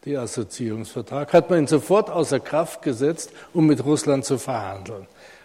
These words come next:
Und da frage ich mich, warum hat man es nicht gleich gemacht? Warum hat man nicht parallel mit Russland verhandelt?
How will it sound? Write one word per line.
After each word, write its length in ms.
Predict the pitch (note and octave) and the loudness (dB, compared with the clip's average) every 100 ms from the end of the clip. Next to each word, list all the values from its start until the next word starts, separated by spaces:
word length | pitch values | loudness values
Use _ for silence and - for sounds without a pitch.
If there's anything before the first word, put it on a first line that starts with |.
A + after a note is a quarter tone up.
| - | -12
Und 100 | A#2+ | 0
da 80 | A#2+ | 0
frage 340 | - C3+ D3 | 6 8 8
ich 60 | C#3+ | 6
mich, 180 | D3 C#3 | 4 6
warum 220 | C#3+ C3+ | 6 6
hat 180 | C3+ C3 | 2 4
man 60 | |
es 100 | C3 | 2
nicht 160 | C3+ A#2 | 2 -2
gleich 300 | G#2+ G#2 - | -2 -4 -8
gemacht? 380 | F#2 E2 - - | -14 -14 -18 -14
Warum 180 | B2 B2+ | -6 0
hat 160 | C#3 C#3 | 0 0
man 100 | B2+ | -2
nicht 200 | A#2 - | -2 -2
parallel 680 | C#3 A#2+ A#2 B2 F3 F#3+ F#3 - - - _ | -2 0 0 4 4 4 2 -8 -20 -20 _
mit 400 | C#3 D3 D3+ - | -2 0 0 -4
Russland 560 | C#3 C#3 - B2 A#2 A2 - _ _ _ _ | -2 0 0 -4 -4 -8 -18 _ _ _ _
verhandelt? 840 | - G#2+ G#2 G2 F2+ G#2 - - | -10 -6 -6 -8 -10 -18 -18 -20